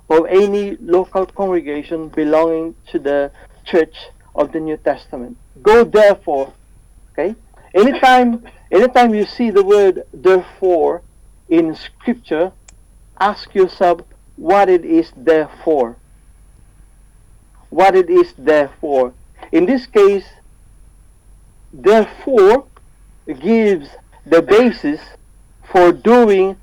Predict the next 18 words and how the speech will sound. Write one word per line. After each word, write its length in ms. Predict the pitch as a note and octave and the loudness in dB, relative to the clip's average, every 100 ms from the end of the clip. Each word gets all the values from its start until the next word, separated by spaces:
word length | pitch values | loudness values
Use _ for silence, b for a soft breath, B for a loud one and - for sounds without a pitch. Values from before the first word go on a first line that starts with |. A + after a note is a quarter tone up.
| _ - | _ -4
what 280 | E3 F#3+ F3+ | 2 2 0
Jesus 560 | - F#3+ F3+ D3+ D3+ - - _ _ _ - | -4 0 0 0 -2 -4 -20 _ _ _ -4
is 180 | - | -4
commanding. 580 | - E3 D#3 D3 B2 A#2+ _ _ _ _ _ _ _ - _ _ _ _ _ _ _ _ _ - | -2 -2 0 -2 -6 -10 _ _ _ _ _ _ _ -20 _ _ _ _ _ _ _ _ _ -6
Because, 460 | D#3+ - D#3 G3 - - _ _ _ _ _ _ _ _ _ _ _ _ _ _ _ | -6 0 2 2 -2 -20 _ _ _ _ _ _ _ _ _ _ _ _ _ _ _
as 140 | D3 D3+ | -10 -8
Jesus 360 | D#3 E3 E3 - | 0 0 0 0
said, 320 | D#3+ E3 - b b b | 0 0 -4 b b b
"I 140 | E3+ | -4
have 280 | - F3 E3+ - | 0 0 0 0
all 300 | F#3+ F3+ F#3 F3+ | 2 4 2 0
authority," 580 | E3 - D3+ D3+ - A#2 _ _ _ _ _ _ _ F3+ | -2 -2 -2 -4 -10 -16 _ _ _ _ _ _ _ 2
or 320 | E3+ D#3 D#3 _ - _ _ _ _ _ - | 4 4 0 _ -20 _ _ _ _ _ 2
all 180 | A4 F#4+ - | 2 2 -2
power, 360 | G3+ F#3+ D#3 C3+ | -2 0 2 0
as 200 | C3+ - | -2 -6
the 140 | D3+ | -4
old 320 | E3 D#3+ D#3+ | -2 -2 -4